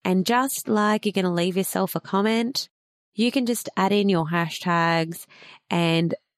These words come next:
post those. And what do you know? That content, that I G T V content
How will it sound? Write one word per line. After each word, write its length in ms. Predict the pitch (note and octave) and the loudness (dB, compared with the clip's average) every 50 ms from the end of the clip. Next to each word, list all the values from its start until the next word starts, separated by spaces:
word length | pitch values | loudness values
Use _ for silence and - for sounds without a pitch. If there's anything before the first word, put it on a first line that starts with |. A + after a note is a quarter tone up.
| _ _ _ _ _ - | _ _ _ _ _ -2
post 400 | - A3 G3 G3+ F#3+ - - - | 0 2 2 2 0 -2 -4 -2
those. 640 | F3 E3 E3 E3+ F#3 A3+ C4+ E4+ F4+ - - - - _ - - _ _ - | 0 2 2 2 2 2 0 0 -2 -4 -8 -14 -16 _ -20 -20 _ _ -8
And 240 | E3 D3+ D#3 D3+ D3 | -6 -6 -4 -2 -2
what 140 | D#3+ F3+ | 0 0
do 80 | G3 B3 | 0 0
you 120 | C4 D4+ | 0 0
know? 680 | C#4+ C#4 C4+ C4 B3+ B3+ B3+ B3+ B3+ B3+ B3+ B3+ B3+ B3+ - _ _ _ _ _ _ _ _ _ _ - | 0 0 0 0 0 0 0 0 0 0 0 0 0 -2 -4 _ _ _ _ _ _ _ _ _ _ -2
That 240 | F#3 F3+ G3 G#3+ - - | 0 0 0 0 -4 -4
content, 640 | G#3+ G#3 G3 G3+ F#3+ - G#3 F#3+ F#3+ F#3+ - - | -2 -2 -2 -2 -2 -2 -2 -2 0 -2 -2 -4
that 140 | - F3 - - | -4 -6 -6 -4
I 180 | - E3+ E3 F3 | -2 0 0 0
G 200 | F3 G#3 G3+ F#3+ | 0 0 -2 -2
T 200 | - G#3 G3+ G3 | -2 -4 -4 -2
V 160 | G3+ G3+ G3 | -2 -4 -4
content 640 | - - F3+ E3+ E3+ D#3+ - E3+ D#3+ D#3+ - - | -2 -4 -4 -4 -4 -4 -4 -2 -2 -2 -4 -6